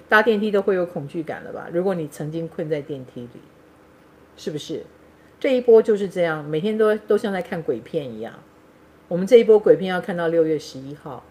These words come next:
嗯，好。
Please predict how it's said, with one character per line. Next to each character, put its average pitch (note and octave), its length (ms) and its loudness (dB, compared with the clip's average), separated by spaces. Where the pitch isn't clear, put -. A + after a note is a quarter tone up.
嗯， D3 140 -14
好。 - 280 -6